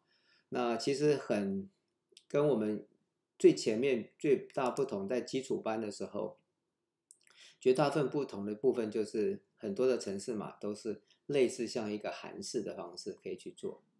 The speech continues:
啊。好，那这个部分还不做，做一个 data transformation 啊，从长资料转成宽资料啊，或者是一些这，呃，mutate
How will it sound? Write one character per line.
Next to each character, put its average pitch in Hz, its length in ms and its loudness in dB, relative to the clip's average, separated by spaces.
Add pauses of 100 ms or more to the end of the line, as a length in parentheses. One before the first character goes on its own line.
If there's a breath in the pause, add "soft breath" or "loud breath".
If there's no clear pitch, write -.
啊。 85 160 -20 (1160)
好， 131 380 -2
那 156 560 4 (100)
这 214 120 8
个 180 100 4
部 175 200 6
分 175 140 0
还 143 100 2
不 160 100 -2
做， 165 440 2
做 156 240 4
一 135 40 4
个 131 140 2
data 135 600 2
transformation 107 1200 -4 (160)
啊， 90 160 -8
从 107 560 -2 (340 soft breath)
长 110 280 -6
资 143 160 -2
料 131 320 4
转 98 300 -4
成 98 320 -8
宽 123 320 -2
资 123 180 -2
料 120 440 0 (120)
啊， 92 140 -6
或 110 280 -4
者 95 220 -6
是 107 260 -4
一 107 100 -4
些 110 380 -2 (580 soft breath)
这， - 240 -2
呃， 107 180 -2
mutate 110 800 2